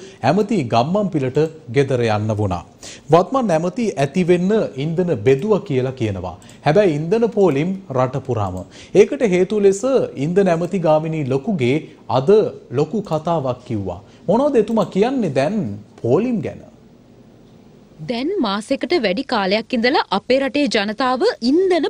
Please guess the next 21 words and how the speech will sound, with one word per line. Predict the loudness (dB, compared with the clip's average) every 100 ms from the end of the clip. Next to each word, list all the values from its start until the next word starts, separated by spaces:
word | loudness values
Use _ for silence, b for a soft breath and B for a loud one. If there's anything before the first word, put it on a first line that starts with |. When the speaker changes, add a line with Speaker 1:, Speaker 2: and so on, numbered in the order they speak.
| 0
Speaker 2:
පෝලිං | 0 0 -2 -2
වල. | -2 -4 -4
අද | -2 -2
වගේ | 0 0 -2 -2
පොය | 0 2 2 0
දවසකත් | -2 -2 -2 -4 -4 -6 -2
උදෙන්ම | 0 0 0 -2
පන්සල් | -2 -4 -2 -2 0
ගිහිල්ලා | 0 2 2 0 0
මල් | 0 -2 -4
පහන් | -4 -2 -4 -8 -6
පූජ | -2 0 0
කරනවා | 0 0 0 0
වෙනුවට | 0 -2 -4 -12 -10 0
බූලිත් | 2 4 2 -2 -4 -6
උස්සගෙන | -2 0 0 -2 -6 b -4
නැත්නම් | -4 -2 -2 0 0
වාහනත් | -2 -2 -2 _ -4
තල්ලු | 0 0 0
කරගෙන | -4 -2 -6 -8 -14 -4
ජනතාව | -2 -2 -2 -2 -2